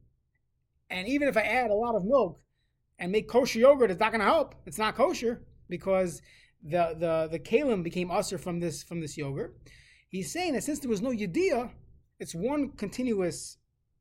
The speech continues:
flow, one continuous, uh, production, and therefore it never became chaticha nasan avela. Okay, so that's just the same lumdus lahakal.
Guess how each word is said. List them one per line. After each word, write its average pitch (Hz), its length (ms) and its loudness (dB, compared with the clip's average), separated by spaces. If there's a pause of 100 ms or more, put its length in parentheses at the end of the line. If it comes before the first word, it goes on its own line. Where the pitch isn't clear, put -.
flow, 165 640 -4
one 220 160 -2
continuous, 190 680 -2
uh, 143 240 -4
production, 208 600 -4 (380)
and 175 200 -6
therefore 302 720 -2 (800)
it 190 60 -4
never 262 260 4
became 240 280 -2
chaticha 202 320 -4
nasan 165 460 -4
avela. 117 220 -14 (180)
Okay, 294 200 -4
so 185 100 0
that's 254 120 0
just - 160 -8
the 202 100 -6
same 240 320 -2
lumdus 208 460 -2
lahakal. 147 340 -6